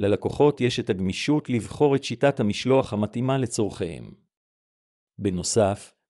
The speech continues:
הבטחת עיבוד הזמנות בזמן ומערכות מעקב שקופות מאפשרת ללקוחות לעקוב אחר החבילות שלהם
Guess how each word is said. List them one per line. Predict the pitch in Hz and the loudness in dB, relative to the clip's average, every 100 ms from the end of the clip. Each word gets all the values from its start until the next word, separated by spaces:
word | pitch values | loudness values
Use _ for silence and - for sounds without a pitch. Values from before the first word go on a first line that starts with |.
| _ | _
הבטחת | 104 98 - 151 120 | -6 -4 0 0 0
עיבוד | 101 127 | 0 2
הזמנות | 117 98 95 107 117 | 2 2 0 0 0
בזמן | 101 90 95 107 135 | -2 0 0 0 2
ומערכות | 110 104 95 143 143 | 2 0 2 0 2
מעקב | 117 98 - 135 | 0 0 4 2
שקופות | 120 - 92 - 139 - | 2 -6 -6 0 0 2
מאפשרת | 113 104 - 143 139 143 | -2 -2 0 2 2 2
ללקוחות | 107 98 95 - 139 | 2 2 0 0 0
לעקוב | 110 101 - 127 | 2 0 2 0
אחר | 110 - 123 | 2 2 2
החבילות | 101 101 92 113 139 | 2 -4 -2 0 0
שלהם | - 92 98 101 | 0 0 0 -2